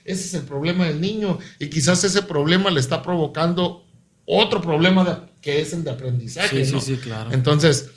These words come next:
Speaker 1: las situaciones que vive el niño, tanto en casa, el estrés que tiene, eso te permite vincularte, ¿no? Me decía un compañero, "Oye, Aarón, este, eh, ¿te gustan las caricaturas o qué?". Y yo le decía, "No, ¿por qué?".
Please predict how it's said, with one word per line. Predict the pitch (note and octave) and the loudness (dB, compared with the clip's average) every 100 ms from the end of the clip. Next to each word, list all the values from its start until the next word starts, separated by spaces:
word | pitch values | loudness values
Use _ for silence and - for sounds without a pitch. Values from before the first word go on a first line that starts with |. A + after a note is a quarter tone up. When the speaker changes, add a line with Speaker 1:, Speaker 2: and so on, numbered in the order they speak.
| _ - | _ -6
Speaker 1:
las | C#3+ C#3 C3 | 0 2 0
situaciones | D3+ C#3+ C3 G3 G3+ F#3+ C#3+ - | 0 0 2 4 6 6 4 2
que | D3 | 0
vive | C#3+ E3 E3+ | 2 4 2
el | D#3 | 2
niño, | D#3+ D3 | 2 0
tanto | B2+ A#2 A#2 | -2 -4 -4
en | A2+ | -6
casa, | A2 C#3+ D#3 - C3+ B2+ | -4 -4 -4 -4 -2 2
el | B2 | 2
estrés | A#2 - D3 E3 E3+ | 2 -4 0 2 2
que | - | -2
tiene, | D#3 D#3+ E3 F3 G3 - _ _ _ _ _ | -8 0 2 2 0 -4 _ _ _ _ _
eso | D3 F3 | -2 0
te | - | 0
permite | B2 B2+ C#3 E3+ D#3 | 0 2 4 2 0
vincularte, | C3 B2 A2+ B2+ - B2+ | 0 0 0 -2 -4 -2
¿no? | B2+ B2+ - - - - _ | -2 -2 -6 -16 -20 -20 _
Me | C3 | 2
decía | C3 B2 D#3 D#3 | 2 4 4 4
un | D#3 D#3 | 2 0
compañero, | D3+ C#3 C#3 D#3+ D#3 | 0 0 4 4 6
"Oye, | F3+ F#3+ | 4 4
Aarón, | F#3 G3 F3+ | 4 6 4
este, | D3 B2 - C3+ B2 A2 - - - _ _ - | 4 0 2 4 6 4 2 -8 -20 _ _ -2
eh, | C3+ | 0
¿te | B2 C#3+ | 2 6
gustan | F#3+ G#3 | 6 6
las | G3 E3 | 2 0
caricaturas | D#3+ D3 B2 A3+ G#3 D3+ | -2 -2 0 4 4 4
o | B2+ | 0
qué?". | C3+ B2 A#2+ | 2 4 4
Y | |
yo | B2+ | 4
le | B2+ B2+ | 6 6
decía, | B2 B2+ A#2+ | 6 4 2
"No, | D#3 C4 D#4+ D#4 | 2 2 0 -2
¿por | G#3 F#3+ | -2 0
qué?". | A3 G3+ | 2 2